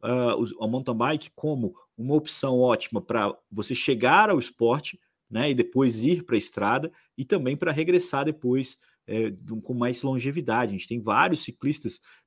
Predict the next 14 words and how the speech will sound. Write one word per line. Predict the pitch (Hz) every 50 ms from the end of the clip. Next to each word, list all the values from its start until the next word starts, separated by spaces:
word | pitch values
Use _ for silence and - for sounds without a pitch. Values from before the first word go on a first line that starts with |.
| _ _ _
é, | - 101 104 101
consagrados | 98 - - 143 135 - 135 113 104 107 120 147 175 180 151 139
na | 135
estrada | 123 - - - - 117 127 135 135
que | 123 -
depois | 139 127 _ - 139 143 127
vão | 117 120 131 160 160
pro | - 151
mountain | 139 135 135 - 135 120
bike | 110 120 131 127 -
fazer | - 98 - 117
Cape | - - 147 _ -
Epic, | 127 131 139 139 131 _ _ - 113
fazer | - - 101 98 104 120 131 131 127 110